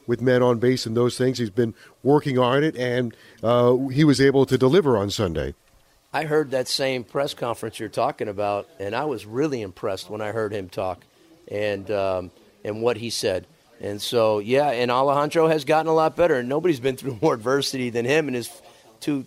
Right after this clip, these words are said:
Speaker 2: two years here and now in his third year. And, uh, he's fought through it. We all know how talented he is.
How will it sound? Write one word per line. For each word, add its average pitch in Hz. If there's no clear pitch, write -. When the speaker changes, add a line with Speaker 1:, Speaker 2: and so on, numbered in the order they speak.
Speaker 2:
two 143
years 127
here 127
and 113
now 117
in 117
his 110
third 120
year. 127
And, 113
uh, 113
he's 123
fought 160
through 147
it. 143
We 135
all 143
know 139
how 135
talented 131
he 127
is. 113